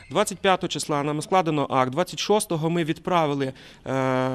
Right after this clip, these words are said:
лист на обласне управління поліції,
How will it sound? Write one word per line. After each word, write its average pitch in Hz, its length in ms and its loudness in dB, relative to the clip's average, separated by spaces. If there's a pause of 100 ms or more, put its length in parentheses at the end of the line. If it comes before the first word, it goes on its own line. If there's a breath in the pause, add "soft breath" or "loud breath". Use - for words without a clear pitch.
(160)
лист 185 460 4
на 160 140 0
обласне 165 360 0
управління 170 520 0
поліції, 208 760 0